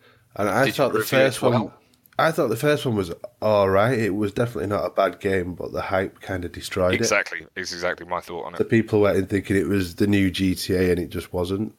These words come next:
Speaker 1: that.
Speaker 2: No.
Speaker 1: Um, this one so far, I've enjoyed it. To me, it seems similar to the way that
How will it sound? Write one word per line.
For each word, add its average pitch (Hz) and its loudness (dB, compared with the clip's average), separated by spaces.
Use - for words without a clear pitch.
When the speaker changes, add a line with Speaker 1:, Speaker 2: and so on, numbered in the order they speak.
Speaker 1:
that. 107 0
Speaker 2:
No. 107 2
Speaker 1:
Um, 101 -8
this 131 2
one 120 2
so 107 2
far, 104 2
I've 90 -4
enjoyed 98 0
it. 90 -6
To 127 2
me, 143 4
it 104 0
seems 110 2
similar 123 2
to 104 -6
the 95 -6
way 95 2
that 92 -2